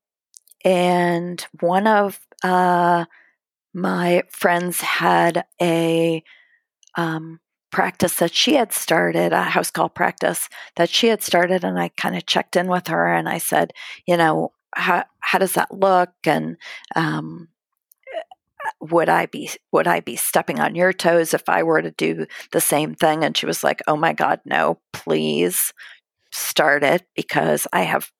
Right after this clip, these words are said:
too many people and, um, I need somebody to refer my overload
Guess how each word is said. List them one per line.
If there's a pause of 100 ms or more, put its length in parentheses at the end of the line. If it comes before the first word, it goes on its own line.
too
many
people (500)
and, (100)
um,
I
need
somebody (280)
to (100)
refer
my
overload